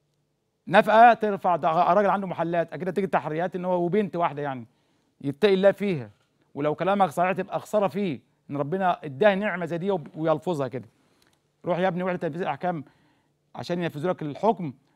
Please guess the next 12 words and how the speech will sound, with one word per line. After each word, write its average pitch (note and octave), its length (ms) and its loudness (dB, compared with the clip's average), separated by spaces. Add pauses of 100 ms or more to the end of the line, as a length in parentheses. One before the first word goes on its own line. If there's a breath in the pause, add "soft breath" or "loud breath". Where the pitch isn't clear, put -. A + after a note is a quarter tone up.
(160)
وارفع E3+ 340 0
دعوة E3 540 4 (420)
على D3 320 0
هذا E3 280 2
الرجل F3+ 320 -2
بكل D#3 540 -2
أنواعها، E3+ 520 0 (380)
مأكل، D#3+ 460 -2
مشرب، D#3 560 -2
مسكن، G3 380 -2
كله F#3+ 320 -2
يترفع. B2+ 340 -10